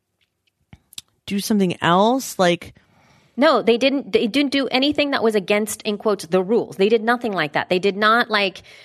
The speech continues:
Speaker 2: pad votes. These were actual human beings that were going in there and voting for these podcasts. The thing is that they, they, they moved the community. So it was a lot of people who hadn't really listened to a lot of these podcasts. And some of these podcasts were,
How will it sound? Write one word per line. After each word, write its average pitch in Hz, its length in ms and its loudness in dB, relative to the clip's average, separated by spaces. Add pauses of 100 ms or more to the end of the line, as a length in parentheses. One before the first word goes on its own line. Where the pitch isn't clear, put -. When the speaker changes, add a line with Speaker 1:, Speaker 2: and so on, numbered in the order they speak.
(180)
Speaker 2:
pad 196 340 -2
votes. 214 240 2
These 240 240 -4
were 233 80 0
actual 208 300 -4
human 226 480 0
beings 190 480 -4
that 180 120 -2
were 180 80 0
going 196 280 -2
in 196 80 0
there 180 120 0
and 160 140 -6
voting 196 360 2
for 175 120 -8
these 151 220 -4
podcasts. 156 480 -4
The 202 80 -8
thing 240 220 -2
is 240 100 2
that 220 160 -2
they, 185 220 -2 (280)
they, 202 220 2
they 190 280 0
moved 233 440 2
the 220 80 4
community. 208 520 0
So 190 180 0
it 190 60 2
was 196 120 0
a 196 80 2
lot 214 260 2
of 269 80 0
people 180 300 -2
who 180 160 -4 (160)
hadn't 240 340 -4
really 226 240 2
listened 254 600 -2
to 370 100 -4
a 370 100 -6
lot 381 220 -2
of 392 60 -2
these 370 180 -4
podcasts. 392 640 -4 (100)
And 226 180 2
some 277 220 -2
of 285 80 0
these 254 180 -2
podcasts 240 720 -2 (420)
were, 190 540 4